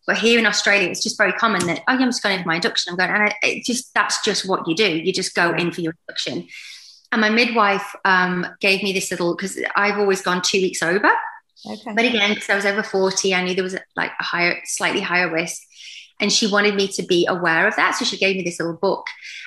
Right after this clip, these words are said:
Speaker 1: and it talked about, um, uh, you know, Seren was not induced before forty weeks, but she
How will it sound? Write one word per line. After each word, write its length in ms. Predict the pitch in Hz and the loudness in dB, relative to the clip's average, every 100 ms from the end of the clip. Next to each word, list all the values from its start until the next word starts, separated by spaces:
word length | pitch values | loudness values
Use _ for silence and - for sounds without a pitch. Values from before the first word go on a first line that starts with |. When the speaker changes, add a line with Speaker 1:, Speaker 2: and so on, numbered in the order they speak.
| - | 0
Speaker 1:
and 300 | 202 190 196 | 2 2 2
it 140 | 202 | 0
talked 360 | - 208 208 - | 0 2 2 2
about, 420 | 208 180 170 165 - - | 0 4 4 2 -4 -2
um, 540 | 180 170 170 165 165 - _ - - _ _ _ _ 185 | 2 2 0 -2 -4 -8 _ -20 -20 _ _ _ _ -2
uh, 180 | 180 - | -2 -2
you 100 | 165 | -2
know, 120 | 202 | -2
Seren 500 | - - 226 262 220 | -2 0 4 4 2
was 340 | 190 170 160 - | 0 -2 -2 -6
not 260 | 208 226 - | 0 0 2
induced 800 | 220 190 - 214 196 180 - - _ _ _ _ _ _ - - 175 | 0 0 -2 0 0 -2 -8 -14 _ _ _ _ _ _ -20 -16 -6
before 400 | 190 - 202 185 | -4 -2 0 0
forty 400 | - 180 175 196 | 0 -2 -2 0
weeks, 320 | 214 185 - | 0 -2 -4
but 200 | 185 - | -2 -2
she 480 | - - 196 190 170 | -2 -2 0 -2 -4